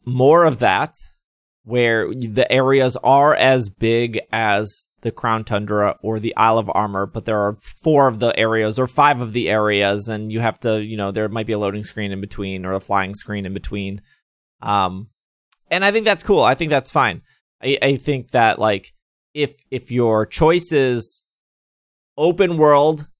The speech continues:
and there's nothing to do in this open world,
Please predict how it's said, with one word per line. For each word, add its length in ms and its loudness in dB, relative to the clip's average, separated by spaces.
and 140 -6
there's 160 2
nothing 500 0
to 140 -2
do 300 2
in 80 -4
this 220 -4
open 340 -2
world, 440 0